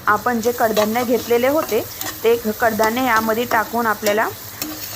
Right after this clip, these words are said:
पाच मिनटं हे कडधान्य कुकरमध्ये शिजवून घ्यायचे आहे. कडधान्य शिजवून घेतल्यामुळे आपली ही मिसळ एकदम लवकर रेडी होईल. आता इथे क-, कांदाही चांगला परतून निघालेला आहे.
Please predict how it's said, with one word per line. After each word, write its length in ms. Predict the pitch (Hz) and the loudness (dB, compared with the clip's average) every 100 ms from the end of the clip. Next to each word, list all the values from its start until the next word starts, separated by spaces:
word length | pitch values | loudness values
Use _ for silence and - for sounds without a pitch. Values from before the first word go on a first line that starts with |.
| - - - - | -12 -14 -10 2
पाच 260 | 233 269 | 2 2
मिनटं 280 | 269 254 233 | 0 0 4
हे 80 | 240 | 2
कडधान्य 580 | 240 226 214 208 214 294 | 4 2 4 2 2 -2
कुकरमध्ये 540 | 277 226 214 202 196 330 | 0 2 2 2 0 -2
शिजवून 420 | - 240 226 240 | 0 2 2 2
घ्यायचे 320 | 240 202 185 | 2 0 2
आहे. 300 | 226 214 214 - - - - - - | 2 2 0 -4 -12 -16 -18 -18 -4
कडधान्य 440 | 233 226 254 254 302 | 0 2 2 2 0
शिजवून 380 | 294 240 277 269 | 0 0 0 0
घेतल्यामुळे 680 | 240 247 247 247 220 214 370 - - - - | 0 2 2 4 2 2 0 -10 -18 -20 -2
आपली 300 | 202 202 233 | 0 0 -2
ही 260 | 262 240 254 359 - - - - | 0 0 -2 -6 -14 -18 -12 -4
मिसळ 360 | 214 208 208 220 - - - | -2 0 2 2 -2 -8 -6
एकदम 340 | 208 190 254 392 | -2 0 0 2
लवकर 420 | 220 208 233 226 | 2 2 2 2
रेडी 260 | 214 196 | 2 0
होईल. 320 | 214 202 190 - - - - - - - - - - - - | 0 2 0 -2 -8 -16 -16 -16 -16 -16 -16 -16 -16 -16 -6
आता 220 | - 190 226 | -4 0 0
इथे 200 | 220 254 | 0 0
क-, 440 | 247 202 185 180 | 0 2 2 2
कांदाही 400 | 214 196 208 226 | 0 0 2 0
चांगला 400 | 233 233 208 226 381 - - | 0 -2 2 0 0 -6 -2
परतून 320 | 214 196 220 | 0 2 0
निघालेला 540 | 214 202 202 202 214 240 | 2 2 2 2 2 2
आहे. 260 | 226 208 | 2 2